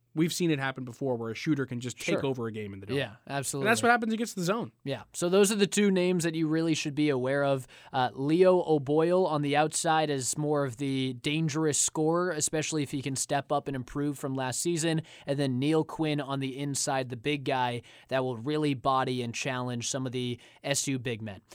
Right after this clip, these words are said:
Speaker 2: Uh, one other really angle that you need to know for Lafayette last season, obviously they have had some changeover. They didn't bring in too many transfers,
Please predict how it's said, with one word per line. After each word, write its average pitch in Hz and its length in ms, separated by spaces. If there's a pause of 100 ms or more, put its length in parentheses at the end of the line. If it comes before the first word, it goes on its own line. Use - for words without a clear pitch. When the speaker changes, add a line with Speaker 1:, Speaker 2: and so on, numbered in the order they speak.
(260)
Speaker 2:
Uh, 151 260
one 175 340
other 214 480
really 180 560
angle 185 400
that 175 160
you 165 120
need 170 260
to - 100
know 165 400
for 156 640
Lafayette 151 680
last 147 380
season, 175 420
obviously 151 600
they 143 180
have 147 400
had 156 240
some 160 180
changeover. 147 720
They 135 100
didn't 160 260
bring 160 260
in 160 120
too 165 140
many 147 220
transfers, 147 600